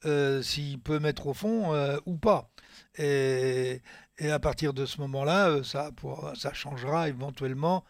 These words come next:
les, les schémas de course qui ont pu être imaginés, euh, avec, euh, avec Thomas. Mais, euh, quoi qu'il arrive, Julien est toujours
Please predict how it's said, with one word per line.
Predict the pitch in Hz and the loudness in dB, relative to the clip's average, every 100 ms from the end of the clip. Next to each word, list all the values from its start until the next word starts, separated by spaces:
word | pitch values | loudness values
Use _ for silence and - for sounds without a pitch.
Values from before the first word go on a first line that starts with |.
| - - _ | -20 -20 _
les, | 151 151 151 143 139 131 127 127 127 131 - - - - | 0 4 4 4 4 2 2 0 -4 -8 -14 -16 -16 -10
les | 147 | -6
schémas | 131 147 143 | -4 -2 -2
de | 139 | -4
course | - 190 190 - 139 | -2 0 0 0 -2
qui | 143 | -4
ont | 135 | -10
pu | 147 151 | -4 -4
être | 135 - | -4 -6
imaginés, | 143 139 120 127 147 165 | -6 -4 -6 -6 -2 0
euh, | 160 143 127 - - - | 2 0 -2 -8 -18 -14
avec, | - 143 160 156 - | -8 0 0 0 0
euh, | 147 147 | 2 4
avec | 143 143 117 | 2 -2 -2
Thomas. | 147 139 117 _ - - - - | -2 -2 -6 _ -18 -14 -16 -14
Mais, | 147 156 160 156 | -2 2 2 4
euh, | 156 151 143 139 135 147 139 - _ - | 4 4 4 4 2 -2 -8 -14 _ -4
quoi | 233 208 | 0 0
qu'il | - 175 175 | 2 4 4
arrive, | 185 254 226 127 113 _ _ _ | 4 2 0 -2 -10 _ _ _
Julien | 143 113 160 190 | -6 -4 0 0
est | 143 131 | 0 -6
toujours | - 196 160 175 208 262 247 | -8 -4 -2 -2 -2 -2 -4